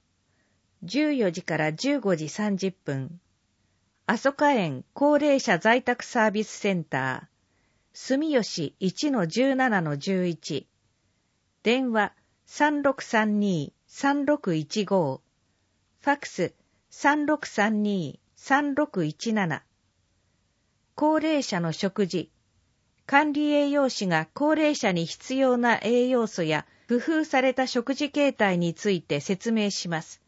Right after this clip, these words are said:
試食会も行います。高齢者の食事の重要性を再確認しましょう。十一月十二日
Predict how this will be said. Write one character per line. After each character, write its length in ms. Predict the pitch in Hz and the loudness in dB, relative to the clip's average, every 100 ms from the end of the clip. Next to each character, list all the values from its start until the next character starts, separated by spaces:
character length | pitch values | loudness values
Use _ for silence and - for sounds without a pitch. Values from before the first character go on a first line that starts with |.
| _ _ _ _ _ _ _ _ _ _ _ | _ _ _ _ _ _ _ _ _ _ _
試 80 | - | -8
食 380 | - 311 - | -2 -2 -2
会 260 | - 233 202 | 0 2 4
も 180 | 165 151 | 2 -2
行 180 | - 202 | 0 0
い 240 | 185 170 | 2 0
ま 120 | 160 | -2
す。 220 | 160 - _ _ _ _ _ _ _ _ _ | -8 -14 _ _ _ _ _ _ _ _ _
高 220 | - 302 | -2 0
齢 240 | 320 311 302 | 2 0 -2
者 160 | - | 0
の 140 | 196 180 | 0 0
食 320 | - 214 269 | -2 -2 -2
事 160 | 254 254 | 0 -2
の 140 | 247 | -2
重 220 | 208 247 | 2 2
要 220 | 240 247 | 4 2
性 300 | 226 - 220 | 0 0 0
を 240 | 208 196 190 | 2 0 -2
再 340 | - - 285 | -2 2 2
確 280 | 285 285 254 | 2 -2 0
認 200 | 190 156 | 0 0
し 180 | 143 170 | -4 -4
ま 140 | 170 | -4
し 160 | 156 175 | -4 -4
ょ 220 | 147 131 | -6 -8
う。 20 | _ _ _ _ _ _ _ _ _ _ _ _ _ _ _ _ | _ _ _ _ _ _ _ _ _ _ _ _ _ _ _ _
十 260 | - 294 294 | -2 0 2
一 280 | 285 269 | -2 -2
月 300 | 254 254 247 | 0 0 0
十 280 | 214 240 247 | 2 4 4
二 140 | 226 220 | 4 2
日 440 | 208 - 202 185 | 0 0 -2 -2